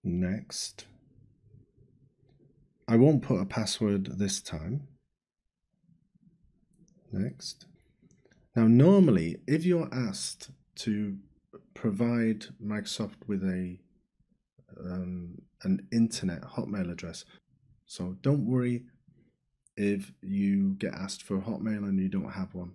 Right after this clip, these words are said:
Just put no at thank you dot com, a random password, and then it'll say, "Oh, a glitch," and allow you to have a local account. Now, with the location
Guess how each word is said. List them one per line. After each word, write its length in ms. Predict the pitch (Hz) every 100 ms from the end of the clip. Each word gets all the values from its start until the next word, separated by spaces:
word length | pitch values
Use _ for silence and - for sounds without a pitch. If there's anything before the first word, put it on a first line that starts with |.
| _
Just 220 | - -
put 220 | 110 -
no 360 | 104 123 131 127
at 180 | 98 98
thank 440 | - - 107 104 -
you 60 |
dot 220 | 95 87
com, 360 | - 98 95 92 - _ _ _ _ _ -
a 60 |
random 400 | 92 113 110 98
password, 580 | 98 95 - 95 90 92 -
and 160 | 92
then 160 | 87 90
it'll 220 | 80 85
say, 260 | - - 85 -
"Oh, 200 | 165 - -
a 80 |
glitch," 400 | 98 113 110 - - - _ -
and 160 | 95
allow 320 | 98 101 104 98
you 240 | 92 90
to 240 | - -
have 220 | 85 87 95
a 40 |
local 340 | 90 90 -
account. 340 | 92 - 87 90 _ _ _ _ _ _ _ _ _ _ _ _ _ _ _ _ _ _ _ _ _ _ _ _ - - _ _ _ _ _ _ _ _ _ _ _ _ _ _ _ _ - - _ _
Now, 260 | 104 101 98
with 220 | 98 101
the 80 | 107
location 1040 | 107 101 - 156 165 - 92 90 143 165